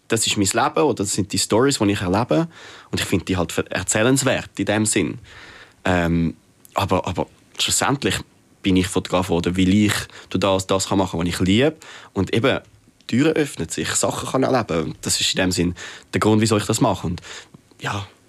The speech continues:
wenn jetzt einem jemand sagt, "Nein, du bist kein Fotograf, du hast keine gute Kamera, du hast das Auge nicht." Es ist mega schwierig, dann zu sagen,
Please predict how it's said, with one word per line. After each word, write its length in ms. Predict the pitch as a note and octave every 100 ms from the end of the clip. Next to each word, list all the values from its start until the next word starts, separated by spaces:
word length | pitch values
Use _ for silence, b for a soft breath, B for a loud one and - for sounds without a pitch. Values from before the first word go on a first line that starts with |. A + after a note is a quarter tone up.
| - -
wenn 120 | G2
jetzt 160 | G2+ -
einem 140 | -
jemand 180 | G#2 -
sagt, 240 | - - -
"Nein, 140 | A2
du 60 | F#2
bist 120 | -
kein 120 | G2
Fotograf, 500 | A2+ - G#2+ A2 G2
du 60 | F#2+
hast 100 | -
keine 120 | F#2+
gute 220 | G2+ -
Kamera, 420 | - G2 A2+ A#2+ G2
du 160 | F#2
hast 160 | F#2 -
das 140 | -
Auge 220 | G2 A#2+ G#2
nicht." 180 | G#2+ - B B B B B B B _ _ -
Es 140 | F#2
ist 120 | G2+
mega 200 | A#2+ A2
schwierig, 340 | F#2+ A#2 F#3+ F#3+
dann 160 | F#3
zu 60 | F3
sagen, 360 | E3+ E3+ E3+